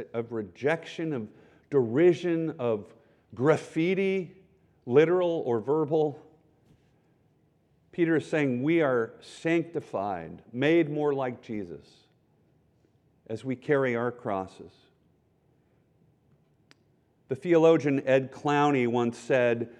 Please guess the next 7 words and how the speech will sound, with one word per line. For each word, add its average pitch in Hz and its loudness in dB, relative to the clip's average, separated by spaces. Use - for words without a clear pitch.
"Made 151 8
righteous 151 4
by 139 6
Jesus, 120 -2
we 131 -2
suffer 135 -2
as 127 -2